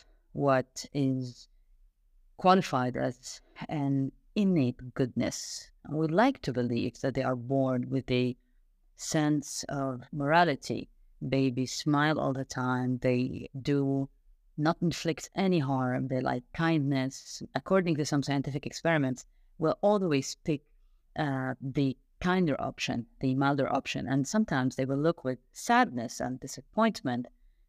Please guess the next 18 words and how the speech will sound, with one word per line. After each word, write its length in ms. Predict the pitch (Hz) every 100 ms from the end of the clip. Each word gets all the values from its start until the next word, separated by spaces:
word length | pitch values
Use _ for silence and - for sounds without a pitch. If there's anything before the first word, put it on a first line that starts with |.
| -
uh, 480 | 151 131 127 127 127 _
to 480 | - 156 139 131 131 -
an 260 | 139 131 135
aggressive 440 | 131 147 180 165
action. 460 | - 117 - - 127 - - - _ -
But 240 | 156 190 -
then 280 | 285 196 175 _ _ _
we 400 | - 160 202 233
cannot 400 | 233 214 202 208 -
attribute 880 | 175 185 - 120 120 123 123 - - _ _ _ _ - _ _ -
to 200 | 180 151
these 360 | 160 160 139 - _ _ -
actions 500 | 175 233 - 135 131
the 180 | 120 135
quality 380 | - 156 151 -
of 160 | 123 127
moral 360 | 139 143 131
foundations 880 | 120 131 131 135 165 - - - -